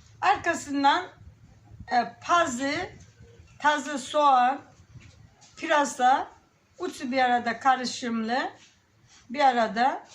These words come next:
koyuyoruz ona. Sonra pazı, maydanoz, e, nane, taze soğan,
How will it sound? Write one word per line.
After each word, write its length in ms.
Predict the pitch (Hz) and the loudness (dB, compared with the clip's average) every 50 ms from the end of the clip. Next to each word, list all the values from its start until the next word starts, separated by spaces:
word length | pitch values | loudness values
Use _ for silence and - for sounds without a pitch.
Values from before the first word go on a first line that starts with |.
| - - - _ _ _ _ _ _ | -20 -20 -20 _ _ _ _ _ _
koyuyoruz 440 | - 277 262 247 233 220 214 185 190 | -6 -2 -2 -2 -2 -2 -6 -6 -6
ona. 400 | 196 185 185 185 202 240 285 - - - _ _ _ _ _ _ _ _ | -6 -6 -6 -6 -6 -6 -6 -8 -12 -20 _ _ _ _ _ _ _ _
Sonra 600 | - - - 320 330 311 294 294 311 349 339 - | -16 -2 2 2 2 4 2 2 2 0 0 -2
pazı, 640 | - - 320 320 277 262 247 262 254 247 269 302 359 - - _ _ _ _ _ _ _ _ _ _ _ _ _ _ _ _ _ _ _ _ - | -6 -2 0 0 0 -2 -4 -4 -4 -2 -2 -4 -6 -10 -16 _ _ _ _ _ _ _ _ _ _ _ _ _ _ _ _ _ _ _ _ -4
maydanoz, 1000 | 226 247 262 269 277 254 240 294 294 269 262 240 247 277 330 330 - - - - _ _ _ _ _ _ _ _ _ _ _ _ _ _ _ _ _ _ _ _ _ - | 2 4 4 4 2 0 -2 -2 0 0 0 0 0 -2 -6 -8 -14 -20 -20 -20 _ _ _ _ _ _ _ _ _ _ _ _ _ _ _ _ _ _ _ _ _ -10
e, 80 | - 226 220 220 214 208 208 208 202 202 202 196 196 196 196 208 | -6 -4 -4 -2 -2 -2 -4 -4 -2 -2 -2 -2 -4 -4 -2 0
nane, 680 | 233 262 269 285 294 285 262 233 220 226 262 320 370 - _ _ _ _ _ _ - _ - - _ _ _ _ _ _ _ _ _ _ _ _ _ _ _ _ _ | 2 4 4 4 4 2 0 0 0 0 -2 -4 -6 -12 _ _ _ _ _ _ -20 _ -20 -20 _ _ _ _ _ _ _ _ _ _ _ _ _ _ _ _ _
taze 360 | - 254 262 262 254 247 302 | 2 4 4 4 2 -2 -4
soğan, 600 | 285 - - 311 277 262 233 214 220 247 277 302 | -6 -4 0 2 4 4 4 4 2 0 -2 -4